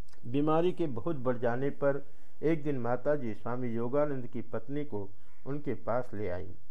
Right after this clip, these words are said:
योगानंद ने इस पर बड़ी आपत्ति की और कहा कि मृत्यु के समय अंतिम क्षण में स्त्री की सेवा क्यों ली जाए। माता जी ने पत्नी को पास लाकर योगानंद से कहा, "तुम इससे दो एक बातें कहो,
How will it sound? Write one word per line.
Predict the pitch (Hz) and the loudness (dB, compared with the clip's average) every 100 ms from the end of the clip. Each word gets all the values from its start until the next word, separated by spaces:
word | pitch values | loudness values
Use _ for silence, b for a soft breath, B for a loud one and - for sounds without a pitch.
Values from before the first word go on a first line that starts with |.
| b b b b | b b b b
योगानंद | 151 175 190 185 165 156 | 0 2 2 2 0 0
ने | 151 | 0
इस | 143 139 | 0 -2
पर | - 135 | 0 0
बड़ी | 104 139 95 | 0 0 0
आपत्ति | 98 - 107 - 127 | -2 0 -2 0 -2
की | 104 85 - - b b b - | -2 -2 -2 -2 b b b 0
और | 143 147 | 0 0
कहा | 147 135 160 | 0 0 0
कि | 151 | 0
मृत्यु | 120 127 123 185 | 0 0 0 0
के | 190 165 | 0 -2
समय | - 143 147 - | 0 0 0 0
अंतिम | 123 123 160 147 | -2 0 0 0
क्षण | - 131 | 0 0
में | 135 127 117 | 0 0 0
स्त्री | - 147 170 | -2 -2 0
की | 135 113 | 0 -2
सेवा | 123 123 127 | 0 0 0
क्यों | - 156 135 | 0 0 0
ली | 101 | 0
जाए। | 90 85 - - b b b b - | 0 0 0 -2 b b b b 2
माता | 151 160 185 | 2 2 2
जी | 160 | 2
ने | 147 143 | 0 0
पत्नी | 135 127 151 160 | 0 0 0 0
को | 123 | 0
पास | - 117 127 - | 0 2 2 2
लाकर | 117 117 131 123 | 0 2 0 0
योगानंद | 110 117 131 120 107 | 0 0 0 0 0
से | 104 | 0
कहा, | 92 98 101 120 - b b b - | 0 0 0 0 -2 b b b 0
"तुम | 185 185 | 0 0
इससे | 165 - 170 | 0 0 0
दो | 135 123 123 | 0 0 0
एक | 127 110 | 0 0
बातें | 98 92 127 131 | 0 0 0 0
कहो, | 92 90 82 | 0 0 0